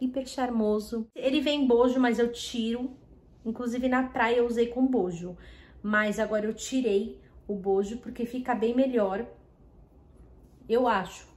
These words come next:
né? Mas se você gosta com bojo, você pode deixar. E esse também não cobre cem por cento do meu umbigo, mas o modelinho dele é bem legal e ele é X L também, tá? Eu tô, acho que uns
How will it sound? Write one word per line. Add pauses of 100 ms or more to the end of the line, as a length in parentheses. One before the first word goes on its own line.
(260)
né?
Mas
se
você
gosta
com
bojo,
você
pode
deixar. (560)
E
esse
também
não
cobre
cem
por
cento
do
meu
umbigo, (200)
mas
o
modelinho
dele (400)
é
bem
legal
e
ele
é
X
L
também, (440)
tá? (320)
Eu
tô,
acho
que
uns